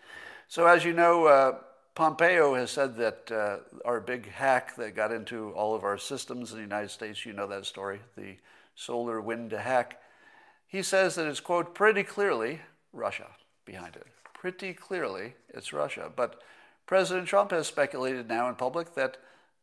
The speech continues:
maybe it was China. Are these two statements in conflict? Is there any conflict to say that it's pretty clearly Russia, where Trump says maybe it's China?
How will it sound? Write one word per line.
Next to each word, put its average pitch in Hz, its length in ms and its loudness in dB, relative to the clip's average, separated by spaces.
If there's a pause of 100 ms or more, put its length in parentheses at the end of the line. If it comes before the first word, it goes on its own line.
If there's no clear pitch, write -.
(100)
maybe 95 340 -10
it 117 60 -10
was 143 140 -12
China. - 340 -8 (1120)
Are 139 140 0
these 196 360 -4
two 202 400 -8
statements 165 680 -6 (140)
in 135 240 -10
conflict? 135 800 -4 (920)
Is 104 160 -12
there 117 160 -4
any 151 180 0
conflict 165 580 -2
to 110 60 -16
say 131 260 -4
that 120 160 -6
it's 95 140 -10
pretty 180 440 -8
clearly 175 460 -4
Russia, 113 440 0 (760)
where 107 240 -6
Trump 147 300 -4
says 127 460 0 (260)
maybe 127 520 -8
it's 123 180 -8
China? 107 400 -6